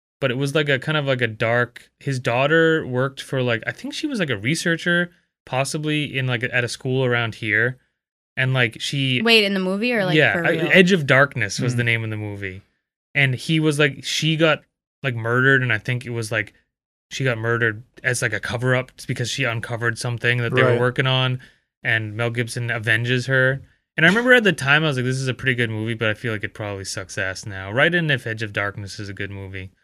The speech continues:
Speaker 1: I feel like this is something Brian would,
Speaker 3: <laughs>
Speaker 1: would have an opinion about.
Speaker 3: What do you, what do you think Bloodfather has on Rotten Tomatoes?
Speaker 2: I don't know.
Speaker 1: I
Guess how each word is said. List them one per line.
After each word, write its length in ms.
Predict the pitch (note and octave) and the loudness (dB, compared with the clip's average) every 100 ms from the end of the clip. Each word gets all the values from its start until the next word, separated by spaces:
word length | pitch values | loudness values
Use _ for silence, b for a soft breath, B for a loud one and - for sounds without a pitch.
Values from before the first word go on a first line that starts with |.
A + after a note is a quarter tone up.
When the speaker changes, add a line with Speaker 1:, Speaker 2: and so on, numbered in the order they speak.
| _ - | _ 0
Speaker 1:
I 40 | |
feel 120 | D#3+ | 4
like 100 | B3 G#3+ | 4 4
this 120 | G3 | 0
is 120 | F#3 | 2
something 280 | F#3 D#3+ C3 | 0 2 0
Brian 400 | A2+ A2 A#2 A2 | 2 4 4 2
would, 260 | G#2 G#2 G2+ _ _ _ - | -2 -6 -8 _ _ _ -10
Speaker 3:
<laughs> 240 | - - | -10 -2
Speaker 1:
would 220 | B2+ A2+ | 0 2
have 200 | A#2 A#2+ | 2 0
an 80 | A2+ | 0
opinion 400 | G#2+ A2+ G#2+ G#2+ | -4 -4 -6 -6
about. 400 | G#2+ - E3 D#3 | -6 -6 -2 4
Speaker 3:
What 120 | D3 | 6
do 40 | G3+ | 6
you, 160 | E3 | 0
what 140 | C3 D3 | 0 0
do 60 | |
you 80 | G3+ | 0
think 240 | - G3+ A2+ | 2 0 2
Bloodfather 520 | C3 B2+ A#2+ A2 A2 | 0 0 -2 -2 -2
has 180 | A2+ A2 | -4 -6
on 100 | A2 | -6
Rotten 240 | A2 A2 | -6 -8
Tomatoes? 600 | G#2 G#2+ G#2+ G#2 G#2 - _ _ _ _ _ _ _ _ _ _ - | -10 -10 -10 -10 -12 -14 _ _ _ _ _ _ _ _ _ _ -14
Speaker 2:
I 180 | - E4 | -4 -2
don't 140 | E4 G3+ | -2 -2
know. 120 | |
Speaker 1:
I 80 | F3+ | 0